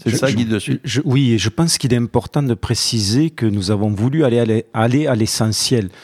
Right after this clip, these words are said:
Speaker 2: L'objectif, c'était pas de, d'indiquer comment se calcule la fiscalité sur les dividendes, par exemple. Euh, il y a de, de très bons bouquins, euh, sur la S A R L, par exemple, qui rentrent dans le détail, mais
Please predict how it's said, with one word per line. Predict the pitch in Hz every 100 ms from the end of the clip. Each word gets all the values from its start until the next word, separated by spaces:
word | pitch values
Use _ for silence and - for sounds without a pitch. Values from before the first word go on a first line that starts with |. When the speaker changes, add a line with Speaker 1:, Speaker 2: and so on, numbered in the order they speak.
| - -
Speaker 2:
L'objectif, | 107 107 110 131 135 - 175
c'était | - - 123
pas | - 139 147
de, | 113 123 135 135 127 113
d'indiquer | 98 104 98 95 - 135
comment | 139 117 110 131
se | - 117
calcule | - 104 92 - 135 147 131
la | 113 98
fiscalité | - - - 110 104 -
sur | 139 - 113
les | 107
dividendes, | 98 107 123 135 127 98
par | - 87
exemple. | 98 101 139 98 87 85 - - - -
Euh, | 98 95 95 92
il | 101
y |
a | 110
de, | 107 107
de | 95 101
très | - 127
bons | 113 117
bouquins, | 101 104 - 127 120 123 120
euh, | 104 95
sur | - - 123
la | 92 80
S | - -
A | 82
R | 92
L, | 160 165
par | - 82
exemple, | 95 92 151 175 110
qui | -
rentrent | 107 127 127 113
dans | 104
le | 104 98
détail, | 90 101 - 156 185 175 - - - _
mais | - 131 160